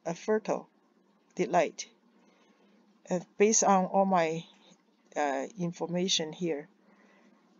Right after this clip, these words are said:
And, uh, another one is, uh, Edgar's Baby.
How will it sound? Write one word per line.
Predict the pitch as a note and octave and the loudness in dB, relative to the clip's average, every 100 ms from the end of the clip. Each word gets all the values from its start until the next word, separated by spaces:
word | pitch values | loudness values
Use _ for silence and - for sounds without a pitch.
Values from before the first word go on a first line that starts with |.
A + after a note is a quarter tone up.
| _ _ _ _ _ | _ _ _ _ _
And, | - G3 G3+ G3 G3+ F#3+ | -2 2 4 2 0 2
uh, | G#3 G3 G3 G3 F3 | 6 6 8 6 4
another | G3+ C4+ D#4 | 4 4 4
one | C4+ A#3+ A#3 A#3 G#3+ _ _ - _ | 8 8 8 2 -4 _ _ -20 _
is, | G3 G3 G3 G3 - | 0 2 2 2 4
uh, | F#3+ F#3 - | 4 4 4
Edgar's | G#3 C4 - A#3+ | 2 4 4 4
Baby. | - B3+ B3+ C#4 | 6 4 4 0